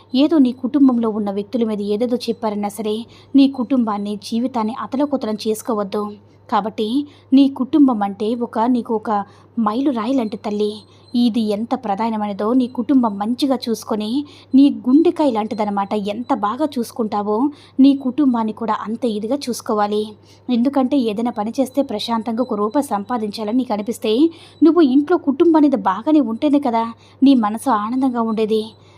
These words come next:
ఎప్పుడైనా సరే నీ కుటుంబం తర్వాతే ఏ వ్యక్తులైనా, ఏ పనులైనా. ఈ ఒక్క విషయం తెలుసుకో తల్లి.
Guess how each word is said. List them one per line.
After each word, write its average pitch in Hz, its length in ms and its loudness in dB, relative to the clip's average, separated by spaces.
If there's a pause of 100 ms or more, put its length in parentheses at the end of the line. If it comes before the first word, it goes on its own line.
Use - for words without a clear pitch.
(120)
ఎప్పుడైనా 240 420 2
సరే 220 220 -8
నీ 226 120 -2
కుటుంబం 233 460 -4
తర్వాతే 214 480 -2
ఏ 226 260 -2
వ్యక్తులైనా, 214 580 -4 (320)
ఏ 269 140 6
పనులైనా. 220 520 0 (380)
ఈ 247 120 4
ఒక్క 202 340 -2
విషయం 220 320 -2
తెలుసుకో 214 380 -4
తల్లి. 214 400 -4